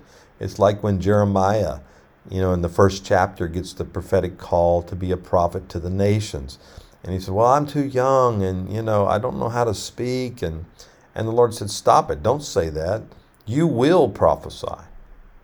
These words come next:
<laughs> The Lord just, like, ignored Jeremiah's excuses and said, "No, you're gonna do it." And why? 'Cause the Lord knows the end from the beginning. He knew the heart of Jeremiah, that Jeremiah,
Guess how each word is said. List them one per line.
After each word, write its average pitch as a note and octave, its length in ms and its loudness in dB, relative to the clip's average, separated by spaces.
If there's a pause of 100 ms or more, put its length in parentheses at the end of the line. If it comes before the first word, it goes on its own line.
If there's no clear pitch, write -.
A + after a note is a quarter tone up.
(220)
<laughs> - 200 -10
The A2 500 -6
Lord C3 300 2
just, C#3 200 -4
like, G#2 180 4
ignored G#2+ 840 2 (400)
Jeremiah's A#2+ 680 4
excuses - 1080 -4 (480)
and A#2+ 140 -8
said, C#3 160 -4
"No, D3+ 340 0
you're E3 140 0
gonna E3+ 220 2
do A3 260 6
it." - 240 6 (640)
And A2 180 -2
why? D#2+ 280 2
'Cause F#2+ 160 -4
the G2+ 80 0
Lord F#2+ 200 6
knows F2+ 220 0
the F2 80 -6
end E2 160 -6
from D2 140 -10
the C#2+ 80 -8
beginning. G2 540 -2
He G#2 160 -4
knew F#2+ 260 0
the D2 160 -8
heart D3 420 4
of F#2+ 100 -2
Jeremiah, D#2 640 -8
that G2 160 -4
Jeremiah, F2+ 640 -2